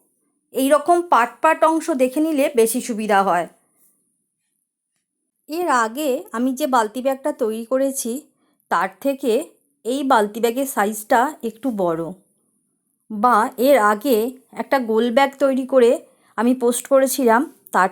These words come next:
থেকেও এই সাইজটা একটু বড় আছে। এরপরও যদি আপনারা বাড়ি নিতে চান তাহলে এক কমন পাঁচের ফুল তৈরি করে নেবেন, আর এক রাউন্ড বড় হয়ে যাবে। তবে বালতি ব্যাগ এর থেকে বড় বেশি করার দরকার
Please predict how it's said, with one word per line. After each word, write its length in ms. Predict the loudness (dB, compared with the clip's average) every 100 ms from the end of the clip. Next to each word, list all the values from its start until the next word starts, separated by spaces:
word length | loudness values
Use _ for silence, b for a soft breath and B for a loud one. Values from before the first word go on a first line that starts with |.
| -2
থেকেও 320 | -4 2 2 4
এই 140 | 0
সাইজটা 400 | 0 -2 -2 -2 -6
একটু 200 | -6 -6
বড় 260 | -2 0 0 -2
আছে। 220 | -2 -8 -12 -16 _ _ _ _ _ _ _ _ _ _ _ -6
এরপরও 600 | 0 0 2 4 6 4
যদি 240 | 2 0 2
আপনারা 320 | 2 2 2 4
বাড়ি 280 | 2 2 2
নিতে 240 | 4 2
চান 280 | 2 2 2 0 -6 _
তাহলে 380 | -4 0 2 2 0 b b b
এক 200 | 0 0 0 0
কমন 280 | 2 4 2
পাঁচের 400 | 2 2 0 -6
ফুল 220 | -2 -2 -2 2
তৈরি 260 | 2 2
করে 200 | 0 2
নেবেন, 280 | 2 2 0 -4 _ _ _
আর 120 | 0
এক 120 | 0 2
রাউন্ড 200 | 2 2 2
বড় 200 | 2 2
হয়ে 220 | -2 -2 -4
যাবে। 200 | -6 -8 -16 _ _
তবে 180 | -2 0 2
বালতি 440 | 2 2 0 -2
ব্যাগ 220 | 2 2 0 -4
এর 140 | -6 -4
থেকে 220 | -4 -2
বড় 240 | 0 2 2
বেশি 280 | 2 0 -2 0
করার 280 | 2 2 2
দরকার 400 | 2 0 0 0